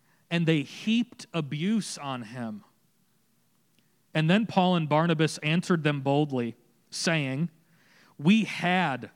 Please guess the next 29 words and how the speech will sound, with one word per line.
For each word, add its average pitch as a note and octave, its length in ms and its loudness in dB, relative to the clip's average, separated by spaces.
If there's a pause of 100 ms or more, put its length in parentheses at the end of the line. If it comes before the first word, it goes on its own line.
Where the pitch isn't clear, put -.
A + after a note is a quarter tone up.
to D#3+ 120 -2
speak - 500 2
the D#3+ 120 2
word D3+ 240 4
of C3 140 -2
God C#3 360 2
to D3+ 120 -4
you D3 200 0
first. E3 640 -4 (1200)
But D#3+ 160 2
since G#3 380 2
you G3+ 140 6
reject D#3 680 2
it - 380 -4 (680)
and D#3+ 160 -2
do D#3 140 0
not F3 320 2
consider F3 400 0
yourselves D#3 500 0
worthy D#3 420 4
of C#3+ 120 -2
eternal D3+ 380 -4
life, C#3 560 -2 (680)
we F#3 180 4
now F#3+ 420 4
turn D#3+ 580 -2 (260)
to F#3 140 0
the D#3 100 2
Gentiles, C3 960 -2